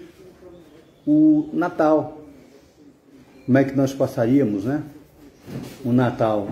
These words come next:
Eu, antes de começar o meu estudo aqui com vocês, eu vou fazer esse comentário.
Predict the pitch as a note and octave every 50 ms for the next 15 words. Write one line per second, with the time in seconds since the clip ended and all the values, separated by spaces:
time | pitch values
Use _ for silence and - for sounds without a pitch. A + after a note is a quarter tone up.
0 | B2+ C#3 C3+ C3+ C#3+ D#3+ D#3 - - - D3+ C#3+ B2+ A#2+ - - A#2+ A#2 A#2 A2+
1 | A2+ G#2 - - - B2+ A2+ A2 G#2+ G2+ - E3 E3+ D#3 - B2 A2+ A#2 - D#3
2 | D3+ D#3 C#3+ - - - - - - - - - - - - - - - - -
3 | - - A#2+ - - D3 C#3+ C#3+ C#3 - D3+ C#3 D3 D3 D3 C#3 C3+ C3+ - A#2+
4 | A#2 A#2 A2+ A2